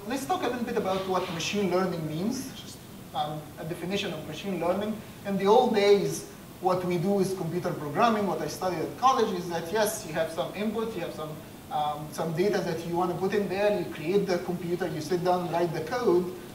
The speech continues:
and that computer program will give you some output. And that is, that is the traditional programming. You write code to get input and give you output. Machine learning is a little bit different.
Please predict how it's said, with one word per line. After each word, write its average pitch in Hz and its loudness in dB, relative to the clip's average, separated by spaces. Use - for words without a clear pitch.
and 175 2
that 196 6
computer 180 -2
program 180 0
will 160 -4
give 165 2
you 175 0
some 175 -2
output. 170 2
And 170 0
that 175 4
is, 151 -4
that 180 2
is 160 -8
the - -8
traditional - -2
programming. 143 -2
You 143 -6
write 160 2
code 170 6
to 156 -12
get 180 0
input 165 0
and 156 -8
give 151 -2
you 139 -2
output. 175 2
Machine 214 -2
learning 202 4
is 160 -4
a 170 -2
little 180 2
bit 170 0
different. 240 2